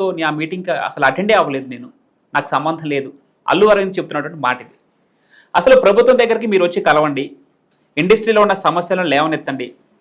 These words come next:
దానికోసం మేము ఉన్నాం, మేము పరిష్కరిస్తాం, మీకు అండదండగా ఉంటాం అని చెప్పి ఏపీ ప్రభుత్వం, ముఖ్యంగా డిప్యూటీ సీఎం పవన్ కళ్యాణ్ గారు చెప్పిన తర్వాత కూడా నిర్మాతలు వెళ్ళి కలవకపోవడానికి కారణాలేంటి?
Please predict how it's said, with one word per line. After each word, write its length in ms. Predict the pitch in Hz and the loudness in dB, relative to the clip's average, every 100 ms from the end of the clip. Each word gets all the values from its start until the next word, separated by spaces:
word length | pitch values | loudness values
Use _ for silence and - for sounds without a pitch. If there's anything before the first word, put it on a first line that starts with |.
| _ _ 131 | _ _ 0
దానికోసం 500 | 143 170 180 175 185 | 2 4 2 0 -2
మేము 180 | 160 | -2
ఉన్నాం, 260 | 156 156 202 - 147 | -2 -2 -4 -10 -6
మేము 200 | 156 170 | -6 -2
పరిష్కరిస్తాం, 680 | 151 143 - 151 151 151 - _ - | -4 -4 -4 -6 -2 -4 -4 _ -6
మీకు 200 | 160 170 | -2 2
అండదండగా 440 | 156 151 165 160 151 | 4 4 0 0 0
ఉంటాం 260 | 147 143 | -2 -4
అని 220 | 143 139 | -8 -10
చెప్పి 440 | 147 170 160 143 - _ _ _ | -10 -8 -8 -8 -12 _ _ _
ఏపీ 240 | 151 185 226 | 2 2 2
ప్రభుత్వం, 540 | 175 165 170 185 202 - | 2 2 0 -4 -4 -6
ముఖ్యంగా 560 | 147 196 185 175 220 - _ _ 160 | -6 -4 2 2 2 -6 _ _ -2
డిప్యూటీ 300 | 185 285 269 | 2 2 2
సీఎం 180 | 269 247 | 0 2
పవన్ 300 | 180 202 208 | 4 4 2
కళ్యాణ్ 220 | 214 208 | 0 2
గారు 120 | 196 - | 0 0
చెప్పిన 220 | 151 220 | -4 -2
తర్వాత 240 | 220 190 - | 2 2 2
కూడా 300 | 135 139 - _ _ _ _ - | -2 -2 -6 _ _ _ _ -8
నిర్మాతలు 400 | 143 190 208 202 | -4 0 2 2
వెళ్ళి 180 | 196 185 | -2 -2
కలవకపోవడానికి 800 | - 139 170 180 185 170 175 160 | 0 2 2 0 0 0 -2 -2
కారణాలేంటి? 640 | 131 143 139 120 131 - | -2 -2 -4 -6 -10 -16